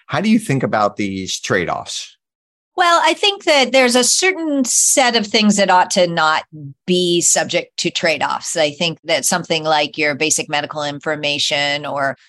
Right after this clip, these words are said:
Speaker 2: other kind of personal information probably shouldn't be able to be contracted away all that easy, 'cause I don't think that's really fair. I think that the power differentials between individuals and companies and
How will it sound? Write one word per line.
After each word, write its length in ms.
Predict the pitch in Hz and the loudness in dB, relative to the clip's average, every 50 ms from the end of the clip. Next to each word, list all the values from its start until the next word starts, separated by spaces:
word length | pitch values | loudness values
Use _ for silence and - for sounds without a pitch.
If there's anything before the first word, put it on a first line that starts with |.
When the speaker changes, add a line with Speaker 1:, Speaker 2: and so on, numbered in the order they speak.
| _ _ _ _ _ _ _ - 220 | _ _ _ _ _ _ _ 0 2
Speaker 2:
other 280 | 226 233 226 220 208 | 2 4 4 2 0
kind 220 | 202 - 220 208 185 | 0 0 0 0 0
of 100 | 180 - | 0 0
personal 380 | - 220 208 - - 196 180 | 0 0 0 2 2 0 0
information 720 | 170 165 160 - 170 170 165 160 160 156 - - 175 156 151 | 0 -2 -2 -2 -2 -2 -2 -2 -2 -2 -2 -2 -2 -4 -4
probably 320 | 143 - 226 233 240 277 | -2 0 2 2 4 4
shouldn't 460 | 240 - - 247 233 214 208 190 170 185 | 2 4 2 2 2 4 2 2 2 0
be 600 | 175 165 156 151 156 151 151 147 143 139 131 120 - _ _ _ _ _ - | 2 2 2 2 0 0 -2 -2 -4 -4 -6 -8 -14 _ _ _ _ _ -12
able 320 | - 190 175 170 175 165 | -6 -4 -2 0 0 -2
to 60 | 160 | -2
be 120 | 147 160 - | -2 -4 -4
contracted 600 | - 165 160 - 175 151 139 139 - 170 156 139 | -4 -6 -6 -2 -2 -2 -2 -2 -4 -6 -6 -6
away 560 | 151 151 151 143 139 131 123 127 131 131 - - - | -4 -4 -2 -2 0 -2 -2 -4 -8 -10 -8 -4 -2
all 180 | 156 143 143 | 0 0 0
that 240 | 143 147 139 139 147 | 0 -2 -4 -4 -4
easy, 400 | 156 156 147 - 165 160 160 143 | -6 -4 -4 -4 -4 -6 -8 -8
'cause 220 | - - 175 - | -6 -6 -4 -2
I 80 | 170 170 | 0 0
don't 240 | 170 185 190 180 - | 2 0 0 0 -2
think 160 | 185 175 - _ - | -4 -6 -4 _ -2
that's 180 | 170 156 - | -2 -2 -2
really 180 | 175 165 151 135 | -4 -4 -6 -6
fair. 440 | - - 165 143 120 107 107 104 107 | -6 -2 -2 0 0 -2 -2 -2 -4
I 100 | 139 143 | -4 -4
think 220 | - 160 151 - | -4 -8 -8 -4
that 160 | - 143 - | -4 -4 -4
the 100 | - 131 | -4 -6
power 300 | - 165 156 151 151 151 | -4 0 0 2 2 0
differentials 680 | 143 156 - - 156 147 143 143 143 - 156 143 139 - | 0 -4 -6 -4 -2 -2 -2 -2 -4 -6 -6 -6 -6 -8
between 300 | 160 135 - 151 143 143 | -10 -10 -12 -10 -8 -8
individuals 680 | 139 143 120 98 147 143 - - 143 143 143 147 139 - | -8 -8 -8 -10 -10 -10 -8 -8 -6 -4 -4 -4 -4 -6
and 120 | 156 147 | -8 -6
companies 600 | - - 143 135 - 151 147 143 143 143 143 - 147 | -6 -8 -6 -6 -8 -8 -8 -6 -4 -2 -2 -2 -2
and 220 | 143 139 135 123 | -2 -6 -8 -12